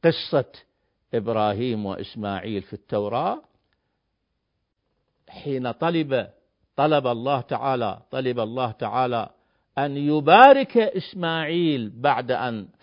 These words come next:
فاز، نجح بالامتحان، أجابه الله تعالى: "ها، ها أنا أباركه، أثمره، أنميه، أث-،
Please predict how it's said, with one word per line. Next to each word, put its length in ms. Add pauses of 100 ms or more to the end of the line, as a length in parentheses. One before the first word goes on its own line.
فاز، 520 (180)
نجح 460
بالامتحان، 840 (1200)
أجابه 440
الله 220
تعالى: 380
"ها، 220
ها 600
أنا 280
أباركه، 800
أثمره، 920 (120)
أنميه، 640 (1200)
أث-، 280